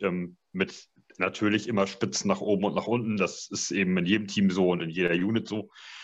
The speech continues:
Ähm, aber Grund, die sind grundsolide und auch in dem Spiel jetzt gegen die Bengals waren die einfach gut. Und, äh, ich meine, wenn man jetzt mal, sie haben neunzehn Punkte zugelassen, ähm, das ist für eine Defense absolut in Ordnung.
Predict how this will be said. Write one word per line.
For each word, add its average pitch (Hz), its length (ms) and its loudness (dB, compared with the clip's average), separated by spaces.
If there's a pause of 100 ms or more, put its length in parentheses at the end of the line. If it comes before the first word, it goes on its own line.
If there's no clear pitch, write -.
(320)
Ähm, 92 360 4
aber 90 260 6
Grund, 104 320 4
die 90 80 2
sind 90 300 4
grundsolide 101 760 2
und 92 260 -2
auch 92 280 2
in 92 100 -4
dem 90 140 2
Spiel 95 240 2
jetzt - 120 -6
gegen 90 140 2
die 82 60 2
Bengals 98 440 -2
waren 92 160 2
die 90 100 -2
einfach 95 260 -4
gut. 120 300 0
Und, 95 260 2
äh, 92 100 4
ich 85 100 0
meine, 92 260 -2
wenn 98 120 0
man 95 160 0
jetzt 95 220 -2
mal, 87 260 0 (160)
sie 98 80 -4
haben 95 140 2
neunzehn 107 420 -4
Punkte 113 240 -8
zugelassen, 87 560 0 (460)
ähm, 85 260 2
das - 180 2
ist 98 120 0
für - 100 4
eine 98 80 8
Defense 98 440 4
absolut 98 280 4
in 90 80 6
Ordnung. 90 420 2